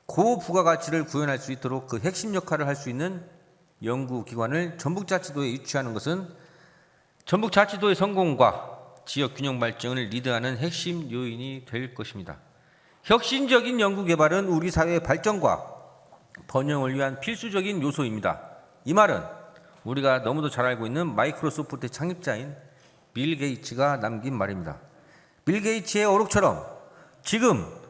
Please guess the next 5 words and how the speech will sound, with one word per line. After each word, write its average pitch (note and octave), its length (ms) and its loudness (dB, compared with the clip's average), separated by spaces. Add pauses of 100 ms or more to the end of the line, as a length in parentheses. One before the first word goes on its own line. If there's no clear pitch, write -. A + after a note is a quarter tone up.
(140)
전북자치도 G#3 800 2
산업 G#3 320 2
생태계의 F3+ 640 0
대변혁을 E3+ 720 2
이끌어내고 C#3+ 920 0